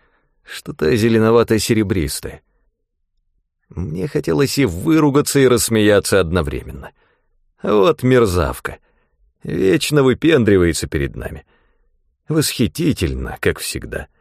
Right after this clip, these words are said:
Совершенно не изменилась. Сдержав и проклятие, и улыбку,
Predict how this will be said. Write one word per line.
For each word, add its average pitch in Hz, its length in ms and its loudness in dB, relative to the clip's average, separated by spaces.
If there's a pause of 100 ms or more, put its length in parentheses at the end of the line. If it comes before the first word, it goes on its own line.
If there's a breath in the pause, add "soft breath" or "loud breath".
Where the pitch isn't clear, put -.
(560)
Совершенно - 640 -2
не 73 200 -2
изменилась. - 580 -12 (920)
Сдержав 90 560 0
и 135 80 2
проклятие, 101 580 2
и 73 40 0
улыбку, 143 640 -2